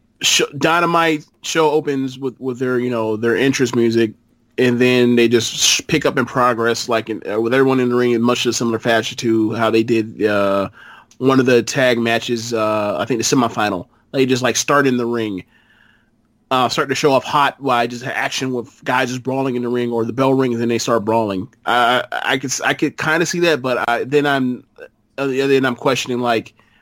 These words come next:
would that hold, uh, an audience's attention as opposed to, like, a hot tag match, as you mentioned earlier? I wonder.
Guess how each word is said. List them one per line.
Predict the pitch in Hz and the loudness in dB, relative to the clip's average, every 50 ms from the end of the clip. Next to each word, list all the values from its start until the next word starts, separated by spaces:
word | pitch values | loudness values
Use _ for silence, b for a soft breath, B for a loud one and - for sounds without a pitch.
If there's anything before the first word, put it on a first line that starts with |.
| b b | b b
would | - 131 113 | -8 -4 0
that | 147 143 131 | 0 0 0
hold, | 123 - 135 131 139 143 147 147 147 143 147 139 135 | 0 -2 0 4 6 6 6 6 4 4 2 2 0
uh, | 131 127 127 123 120 120 120 120 117 107 90 101 | 0 0 2 0 0 0 0 -2 -2 -2 -2 -2
an | 113 110 107 | -2 0 2
audience's | 131 135 135 135 131 123 - 123 120 117 | 2 2 2 2 0 -2 -4 -4 -8 -8
attention | 107 - - 156 147 135 - 139 120 | -8 -6 -2 -2 -2 -2 -2 -4 -6
as | 110 | -6
opposed | 117 - - 131 120 113 - | -8 -6 -2 -2 -2 -2 -2
to, | 131 123 120 117 117 | -4 -2 -2 -2 0
like, | 113 107 110 - | 0 0 0 0
a | - - | -2 -2
hot | 123 143 139 123 - | 0 2 0 0 0
tag | - 135 123 127 | -2 -2 0 0
match, | 131 120 117 123 | -2 -4 -4 -6
as | 120 120 | -8 -8
you | 117 | -4
mentioned | 123 143 131 - 127 123 | -4 -4 -4 -4 -4 -4
earlier? | 127 123 117 104 90 85 - _ - | -4 -2 -2 -4 -6 -6 -12 _ -2
I | 107 | 0
wonder. | 123 127 131 123 - 92 - | 2 4 4 2 2 -2 -6